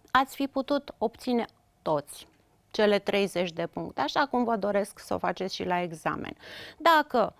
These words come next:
la prima cerință formulam răspunsul în enunț, dacă pentru cerința a doua scriam corect, folosind majuscule acolo unde era necesar, dacă justificam răspunsul cu o secvență din text în cazul celei de-a treia cerințe,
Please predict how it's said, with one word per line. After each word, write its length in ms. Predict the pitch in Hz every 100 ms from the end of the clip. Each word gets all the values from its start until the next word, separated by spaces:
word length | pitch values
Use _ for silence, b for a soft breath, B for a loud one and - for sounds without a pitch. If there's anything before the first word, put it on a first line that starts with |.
| _
la 160 | - 415 381
prima 300 | 302 285 262
cerință 480 | 254 226 240 233
formulam 560 | 226 233 226 214 214 214
răspunsul 600 | 202 208 - 202 - 196
în 160 | 190 185
enunț, 480 | 180 175 175 185 - - _
dacă 460 | - 302 302 285 -
pentru 280 | 277 262
cerința 500 | 233 269 254 269 -
a 80 | 226
doua 260 | 196 208 196
scriam 420 | - 190 180 180
corect, 800 | - 185 180 170 185 - - -
folosind 560 | - 190 202 214 240 220
majuscule 580 | 190 156 175 - 180 160
acolo 320 | 151 160 175
unde 200 | 185 165
era 180 | 160 156
necesar, 760 | 170 - 165 - 139 135 - B B B B -
dacă 260 | 370 359
justificam 760 | 311 294 - 233 208 226 240 269
răspunsul 540 | 170 - 202 220 226
cu 100 | -
o 60 | 156
secvență 600 | - 147 160 165 196 185
din 240 | 160 160
text 480 | 139 185 190 - - _ _
în 100 | -
cazul 380 | 190 247 240 247
celei 320 | - 196 165
de-a 140 | 156
treia 320 | 147 190 208 190
cerințe, 720 | - 139 135 165 196 -